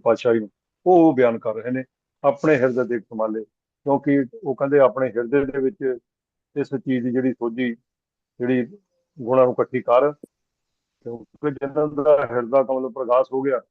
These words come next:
ਲਾਗਾ ਸਹਿਜ ਧਿਆਨ, ਉਹਦਾ ਸਹਿਜ ਦੇ ਵਿੱਚ ਧਿਆਨ ਲੱਗ ਗਿਆ। ਜਿਵੇਂ ਕਹਿੰਦੇ, "ਹਿਰਦਾ ਕਮਲ ਪ੍ਰਗਾਸਿਆ, ਲਾਗਾ ਸਹਿਜ ਧਿਆਨ,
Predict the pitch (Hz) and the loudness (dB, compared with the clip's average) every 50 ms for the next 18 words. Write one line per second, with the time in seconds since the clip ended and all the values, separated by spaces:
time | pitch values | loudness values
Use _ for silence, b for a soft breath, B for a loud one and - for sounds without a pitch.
0 | _ _ _ _ _ _ - 120 120 123 120 147 143 - 151 143 143 131 156 151 | _ _ _ _ _ _ -12 -10 -8 -2 -2 -2 -2 0 -2 -2 -2 -2 -4 -4
1 | 156 160 165 170 175 - 147 156 143 156 160 165 156 135 151 151 165 156 139 123 | -4 -4 -2 -4 -4 -2 -2 -4 -4 -4 -4 -6 -8 -8 -10 -6 -4 -4 -4 -4
2 | 113 113 101 104 104 _ _ _ _ _ _ - 120 113 123 120 147 185 170 131 | -6 -10 -12 -14 -20 _ _ _ _ _ _ -20 -14 -10 -6 -2 0 0 2 2
3 | 131 117 120 143 139 - 139 135 131 131 117 127 123 113 120 117 - 143 160 156 | 0 2 2 0 2 2 0 0 0 -4 -6 -6 -4 -2 -2 -2 -2 -2 -2 0
4 | 135 123 123 113 135 131 - 135 139 120 127 127 147 135 117 117 123 147 170 190 | 0 -2 0 0 -2 -4 -2 -4 -8 -8 -8 -8 -8 -8 -8 -6 -4 -2 -4 -4